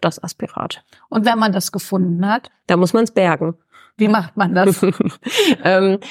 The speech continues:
Speaker 1: da bin ich ehrlicherweise nicht hundertprozentig im Thema drin. Es gibt aber, ähm, verschiedene Arten. Also es gibt, ähm, man muss natürlich aufpassen, dass man dabei das umliegende Gewebe nicht verletzt, ne? Man möchte ja nicht, dass, äh, Luft aus der Lunge entweicht, indem man zum Beispiel in, in den, ähm, Bronchus,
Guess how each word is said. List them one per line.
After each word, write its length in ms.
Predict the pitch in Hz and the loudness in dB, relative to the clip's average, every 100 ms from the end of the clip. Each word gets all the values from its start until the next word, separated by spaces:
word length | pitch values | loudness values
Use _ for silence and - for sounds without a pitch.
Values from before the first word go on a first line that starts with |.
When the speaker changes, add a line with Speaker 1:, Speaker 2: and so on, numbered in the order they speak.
| - - | -18 -4
Speaker 1:
da 120 | 190 | 0
bin 140 | 190 214 | 2 2
ich 100 | 220 | 2
ehrlicherweise 540 | 180 220 220 196 196 | 2 4 4 4 4
nicht 180 | 185 180 | 2 2
hundertprozentig 600 | 214 226 - 214 214 214 | 2 2 0 0 2 4
im 120 | 214 | 2
Thema 200 | 208 214 | 2 2
drin. 140 | 196 208 | 2 2
Es 140 | 175 | 0
gibt 180 | 202 196 | -4 -2
aber, 320 | 185 185 180 | 0 2 2
ähm, 180 | 190 185 | 2 2
verschiedene 580 | 190 180 - 190 185 - | 2 -2 0 2 2 2
Arten. 260 | - - 202 | 0 0 0
Also 140 | 180 | 0
es 120 | 185 | -4
gibt, 300 | - 190 - | -4 -6 -2
ähm, 320 | 185 185 185 185 | 0 2 2 0
man 300 | - - 180 | -4 0 2
muss 140 | 190 | 4
natürlich 360 | 196 185 196 - | 2 2 0 2
aufpassen, 440 | 185 196 208 202 190 | 0 0 -2 0 0
dass 140 | 185 | 2
man 140 | 185 185 | 2 2
dabei 300 | 175 180 185 - - _ | 2 2 0 -6 -18 _
das 180 | 190 175 | -2 2
umliegende 520 | 220 220 214 208 196 | 4 6 6 4 4
Gewebe 400 | 190 180 185 180 | 2 4 4 4
nicht 220 | 180 175 | 2 0
verletzt, 540 | - 165 190 285 - 202 | -2 0 0 -2 -4 0
ne? 80 | |
Man 280 | 208 185 180 | 2 2 2
möchte 240 | 185 190 185 | 0 0 0
ja 80 | 180 | 2
nicht, 220 | 190 - | 2 2
dass, 160 | 185 - | 0 0
äh, 140 | 185 | 2
Luft 400 | 180 208 - - | 4 2 0 -2
aus 200 | 180 190 | 0 0
der 100 | 196 | 2
Lunge 240 | 180 180 180 | 4 2 2
entweicht, 480 | 170 185 185 240 | 0 2 0 0
indem 220 | 202 196 190 | 0 2 2
man 140 | 185 | 2
zum 140 | 190 | 0
Beispiel 360 | 180 185 - 190 | 0 -2 -2 -2
in, 100 | 185 | 0
in 140 | 190 185 | 2 2
den, 220 | 180 180 | 4 2
ähm, 160 | 175 175 | 2 0
Bronchus, 420 | - 190 - 185 | 2 0 0 -6